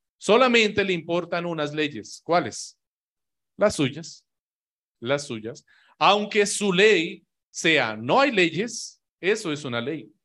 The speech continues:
Porque una persona anarquista quiere imponer su opinión, su pensamiento sobre los demás. Y al imponerla se está contradiciendo,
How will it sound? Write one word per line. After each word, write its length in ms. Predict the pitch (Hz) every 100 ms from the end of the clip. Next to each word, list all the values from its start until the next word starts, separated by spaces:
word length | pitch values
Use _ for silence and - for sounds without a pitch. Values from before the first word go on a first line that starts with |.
| _ _ _ _
Porque 320 | - 170 175
una 320 | 180 233 233 240
persona 480 | 180 - 180 185
anarquista 640 | 180 160 139 - 170 - 160
quiere 360 | 160 214 220 240
imponer 720 | 233 233 226 220 214 233 240
su 160 | 247
opinión, 720 | 226 226 202 180 180 180 190 - _ _
su 240 | - 185 175
pensamiento 720 | 190 190 190 180 180 175 185
sobre 280 | 185 165
los 160 | 160 151
demás. 520 | 131 135 185 - - _ _ _ _
Y 140 | - 143
al 180 | 151 147
imponerla 840 | 240 247 247 226 202 165 170 190
se 140 | 185
está 220 | 147 156
contradiciendo, 880 | 147 143 139 131 120 123 104 98 -